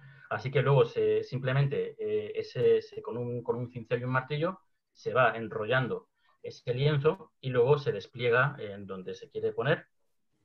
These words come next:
en este caso el Museo del Prado, y ahí, eh, pues se vuelve a disponer. Entonces,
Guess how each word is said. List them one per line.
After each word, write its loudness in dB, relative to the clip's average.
en -6
este -8
caso 4
el -4
Museo -6
del -6
Prado, 2
y -6
ahí, 2
eh, 0
pues -14
se -8
vuelve 0
a 4
disponer. -12
Entonces, 2